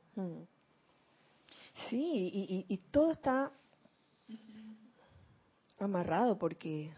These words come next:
puede que lo que tú estás percibiendo se debe a que tú tienes un concepto mental de algo. Por ejemplo, una persona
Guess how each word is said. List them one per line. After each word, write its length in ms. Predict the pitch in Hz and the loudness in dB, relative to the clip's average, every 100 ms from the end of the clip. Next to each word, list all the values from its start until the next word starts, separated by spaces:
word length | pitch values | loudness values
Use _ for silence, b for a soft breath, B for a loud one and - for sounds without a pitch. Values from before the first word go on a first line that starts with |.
| - - B B B - | -18 -20 B B B -2
puede 380 | 202 202 226 262 | 4 6 6 6
que 140 | 202 | 4
lo 100 | 180 | 4
que 120 | 185 | 2
tú 120 | 175 | 2
estás 280 | 226 285 269 - - | 2 2 0 0 -4
percibiendo 960 | - 277 - 196 202 196 185 190 233 226 - - | 2 2 2 0 2 2 2 2 2 0 -6 2
se 140 | 185 | 4
debe 440 | 180 185 196 233 - _ | 4 4 4 2 -4 _
a 60 | 190 | -8
que 140 | 196 | -4
tú 120 | - - | -4 -4
tienes 280 | - 233 247 | 0 2 4
un 160 | 269 247 | 4 4
concepto 560 | 240 226 - 233 254 | 4 4 4 4 6
mental 440 | 233 175 - 185 196 | 4 2 4 4 6
de 160 | 185 | 6
algo. 540 | 185 180 165 151 151 147 _ _ _ - - B B B B B _ - - | 6 6 4 2 -4 -6 _ _ _ -20 -20 B B B B B _ -20 0
Por 120 | 180 | 4
ejemplo, 540 | 165 196 190 - 156 - b b b b b b _ - | 6 6 6 6 2 0 b b b b b b _ -4
una 300 | 190 226 320 | 2 4 4
persona 880 | - - - 214 202 196 202 233 | 4 0 2 6 6 6 2 2